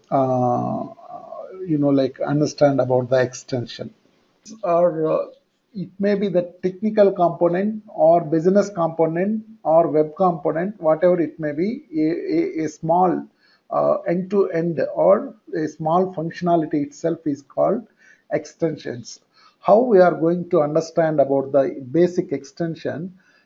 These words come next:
Uh, S A P Hybris system is having multiple applications.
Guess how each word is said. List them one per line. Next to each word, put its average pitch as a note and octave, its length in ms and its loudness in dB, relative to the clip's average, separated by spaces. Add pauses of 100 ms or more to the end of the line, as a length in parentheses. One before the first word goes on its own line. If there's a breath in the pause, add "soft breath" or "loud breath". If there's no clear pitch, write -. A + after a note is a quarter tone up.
(100)
Uh, D3 220 -2
S E3+ 340 -6
A A#3+ 80 6
P A#3 160 -2
Hybris D#3 640 2
system D#3+ 580 -2 (500)
is E3+ 220 -2
having E3 560 0
multiple F3 840 0
applications. C3+ 840 -4